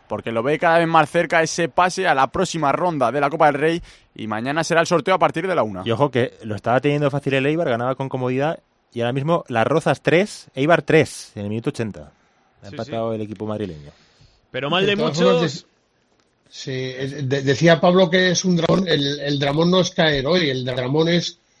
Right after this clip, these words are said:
Speaker 4: eh, que el pro-, el proyecto y la idea hace aguas contra el Barça, contra el,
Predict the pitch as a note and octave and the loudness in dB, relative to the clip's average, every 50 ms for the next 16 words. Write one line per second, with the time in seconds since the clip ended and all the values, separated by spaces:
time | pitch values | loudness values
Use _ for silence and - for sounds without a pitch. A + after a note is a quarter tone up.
0 | _ _ _ _ - C#3+ C#3+ C#3+ C#3+ C#3 C3+ C3 C3+ C#3 - - - _ _ - | _ _ _ _ -6 -4 0 0 2 2 0 0 -2 -4 -6 -10 -16 _ _ -2
1 | D3+ C#3+ C#3 C#3 C3+ C3+ C3 C3 B2+ B2+ B2+ C3 C3 C3+ B2+ C3 C3 A#2+ A2 - | 0 2 2 2 2 0 0 0 -2 -4 -4 -6 -6 -6 -6 -4 -6 -6 -8 -12
2 | _ - C#3+ C3+ C3+ C3+ C#3 C#3+ C3+ C3 - - C3+ C3+ C3+ D3 E3+ F3+ F3 F3 | _ -10 -8 -8 -6 -4 -4 -2 -2 -4 -6 -6 -6 -2 0 2 2 2 2 0
3 | - F#3 F3+ F3 E3+ E3+ E3+ E3+ E3+ F3 F#3+ F#3 F3+ E3+ - - _ _ _ _ | 0 0 2 2 4 4 4 4 4 4 4 4 4 2 0 -4 _ _ _ _
4 | _ _ _ _ - D3 - - F3 F3 F3 E3 D3+ D#3 C#3 B2 - - - D3 | _ _ _ _ -6 -4 0 2 4 4 4 4 2 0 0 -2 -4 -8 -6 -6
5 | D3 C#3+ C3 C#3 C3+ C3+ C#3 C#3+ F3 F#3 F#3 F3 - G#3 G3 G3 G3 G3+ G3 - | -4 -4 -4 -4 -4 -4 -2 -2 0 -2 -2 -2 -2 0 0 0 0 -2 -4 -6
6 | - C3+ C#3 C3+ C3 B2 - C3 C3 C3 C3+ C3 C3 C3 C3 C3 B2+ B2+ B2+ B2+ | -6 -4 -4 -2 -4 -4 -4 -2 -2 0 0 0 0 -2 -2 -2 -2 -4 -4 -4
7 | B2+ B2+ B2+ B2+ B2+ B2+ B2 A#2 | -4 -4 -4 -6 -6 -6 -6 -8